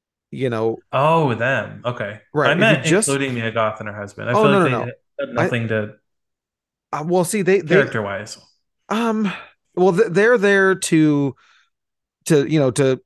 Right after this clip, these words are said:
Speaker 1: to be the, the voice and the shoulder, right? To drag him down
Speaker 2: Yeah.
Speaker 1: or whatever.
Speaker 2: Mm-hmm.
Speaker 1: But I think everyone else, aside from Mia Goth and the husband, don't need to be there. I think, um, without Mia Goth and her husband, then you have a completely different film. Like, he just doubles and leaves and never comes back.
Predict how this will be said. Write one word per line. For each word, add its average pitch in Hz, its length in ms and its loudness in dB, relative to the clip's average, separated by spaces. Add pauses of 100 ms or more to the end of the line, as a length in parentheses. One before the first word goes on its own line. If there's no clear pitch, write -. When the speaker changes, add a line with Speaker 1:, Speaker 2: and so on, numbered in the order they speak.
Speaker 1:
to 147 100 0
be 139 180 0
the, 123 260 0
the 123 120 -4
voice 131 280 0
and 123 80 -4
the 113 40 -4
shoulder, 113 380 -2
right? 107 240 -4
To 123 100 -4
drag 113 260 -2
him 117 80 -2
down 110 160 0
Speaker 2:
Yeah. 113 180 2
Speaker 1:
or 113 40 0
whatever. 113 380 -2
Speaker 2:
Mm-hmm. 123 260 -6
Speaker 1:
But 160 100 4
I 170 40 2
think 196 240 -2
everyone 170 380 2
else, - 200 -6
aside 147 300 0
from 127 160 -4
Mia 123 160 -2
Goth 113 200 -4
and 110 120 -8
the 107 40 -8
husband, 104 460 -10
don't 120 200 -4
need 104 120 -10
to 95 60 -14
be 95 120 -10
there. - 260 -12 (120)
I 139 80 -2
think, 143 300 -4 (380)
um, 160 140 -2 (120)
without 165 320 0
Mia 143 140 0
Goth 139 200 -4
and 117 60 -2
her 113 60 -4
husband, 123 380 -2
then 120 140 -4
you 123 100 -4
have 123 120 -4
a 120 40 -4
completely 127 320 -6
different 95 220 -8
film. 101 220 -8 (220)
Like, 123 340 -6 (180)
he 127 200 -4
just 117 260 -4 (140)
doubles 120 400 -2
and 104 100 -6
leaves 101 400 -8
and 104 420 -8 (260)
never 107 200 -4
comes 101 160 -8
back. 90 220 -8